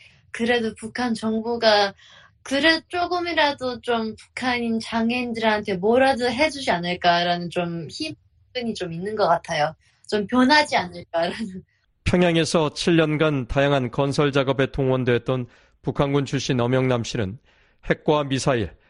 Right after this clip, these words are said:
Speaker 2: 화려한 열병식 뒤에 감춰진 북한 군인들의 인권 침해 실태를 국제사회에 바로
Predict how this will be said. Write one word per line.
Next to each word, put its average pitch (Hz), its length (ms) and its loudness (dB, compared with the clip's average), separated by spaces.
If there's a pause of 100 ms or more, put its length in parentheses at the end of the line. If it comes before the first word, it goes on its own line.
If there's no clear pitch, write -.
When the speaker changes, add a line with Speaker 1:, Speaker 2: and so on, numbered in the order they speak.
(180)
Speaker 2:
화려한 143 400 2
열병식 139 500 0
뒤에 143 180 2
감춰진 131 680 -2 (120)
북한 139 340 0
군인들의 131 480 0 (320)
인권 147 420 2
침해 143 360 0
실태를 127 580 0 (340)
국제사회에 127 720 0
바로 135 460 0